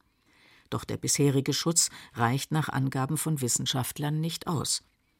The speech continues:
Die geschützten Schweinswale stehen auf der nationalen roten Liste.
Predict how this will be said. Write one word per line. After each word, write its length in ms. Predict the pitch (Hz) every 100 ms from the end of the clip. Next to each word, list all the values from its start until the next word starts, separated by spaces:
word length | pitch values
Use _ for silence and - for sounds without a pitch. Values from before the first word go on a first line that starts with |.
| _ _ _ _ _ _ _ _ _ -
Die 80 |
geschützten 540 | 175 190 226 - - 196
Schweinswale 760 | - 165 208 - 190 190 196
stehen 380 | 180 - 165 185
auf 160 | - 156
der 140 | 151
nationalen 760 | 143 175 - 160 151 139 160 160
roten 380 | 143 151 - 156
Liste. 480 | 127 - - 107